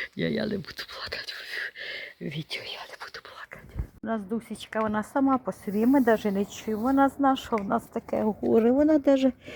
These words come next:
сама по собі, собачка моя. Питають, як же? Ви нічого, ми поїдемо на похорон. А вона буде вдома гулять, ждать нас. Уже все готово. Щас піду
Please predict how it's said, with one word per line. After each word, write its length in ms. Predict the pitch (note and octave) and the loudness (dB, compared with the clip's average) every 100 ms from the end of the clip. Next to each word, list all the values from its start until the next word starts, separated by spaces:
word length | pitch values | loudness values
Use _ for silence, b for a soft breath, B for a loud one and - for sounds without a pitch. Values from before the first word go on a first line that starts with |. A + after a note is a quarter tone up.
| B B | B B
сама 380 | - F#4 F#4 | 0 4 4
по 180 | F4 - | 2 -2
собі, 400 | A3+ - A3 A#3 | -4 -2 0 0
собачка 640 | A#3 - G3+ G#3 - - - | -2 -4 0 0 0 -4 0
моя. 460 | - - A#3 A3 - B B B B | 2 4 4 0 -8 B B B B
Питають, 540 | - - C4+ C4 C4 | 0 8 10 10 8
як 240 | C4 B3+ A#3 | 4 4 2
же? 120 | A#3 | 2
Ви 100 | C#4 | 2
нічого, 520 | E4+ E4+ - E4+ E4 - - | 2 -2 2 4 4 0 -6
ми 120 | A3+ | -2
поїдемо 560 | C4 B3 A#3+ C4 A#3 A#3 | 2 4 6 6 4 4
на 120 | A#3 | 4
похорон. 560 | - B3 - C4+ C4 C4+ - - - B B B B B B - | 4 2 6 6 8 6 4 -20 -20 B B B B B B 0
А 60 | |
вона 240 | F#4+ F#4 F4 | 4 8 8
буде 240 | D#4+ C#4 | 8 6
вдома 420 | A3 A#3+ B3 A#3+ | 6 6 6 4
гулять, 360 | A3 A#3 A#3 A3 | 4 6 6 4
ждать 520 | G#3 G3 A#3 B3 - | 2 2 4 2 2
нас. 400 | A3+ - - - - B - _ B B B B B B B B - - - - - B B B B | 0 0 -8 -14 -18 B -20 _ B B B B B B B B -20 -20 -20 -20 -20 B B B B
Уже 240 | F#4 F4 A#3+ | -4 0 0
все 260 | - - - | -2 -14 -14
готово. 360 | G3 - - - | -14 -12 -10 -8
Щас 240 | - G#3 - | -2 -2 0
піду 280 | G#4 - | 2 4